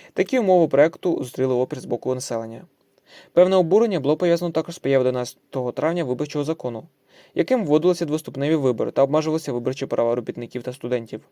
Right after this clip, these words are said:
Через революційні виступи довелося піти на поступки народу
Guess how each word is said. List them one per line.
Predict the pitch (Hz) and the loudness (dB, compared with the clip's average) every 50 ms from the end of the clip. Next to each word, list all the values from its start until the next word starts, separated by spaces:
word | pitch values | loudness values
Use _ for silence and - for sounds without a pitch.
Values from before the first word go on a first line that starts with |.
| _ _ _ _ _ _ - _ - - _ - | _ _ _ _ _ _ -20 _ -20 -20 _ -4
Через | - 220 214 214 170 | 0 2 2 2 2
революційні | 156 135 135 143 147 143 196 208 190 | 0 0 0 0 -2 -4 -4 -4 0
виступи | 147 156 175 - - - 131 | 0 0 0 0 -2 -6 -4
довелося | 120 127 131 170 208 - 247 208 | -2 0 0 0 0 0 -4 -6
піти | - - 160 | -2 -2 -2
на | 160 160 | -2 -2
поступки | 151 - 135 135 - 147 - - 147 | -4 -6 -8 -6 -6 -8 -6 -6 -6
народу | 139 127 120 117 117 117 - | -4 -2 -4 -4 -4 -8 -12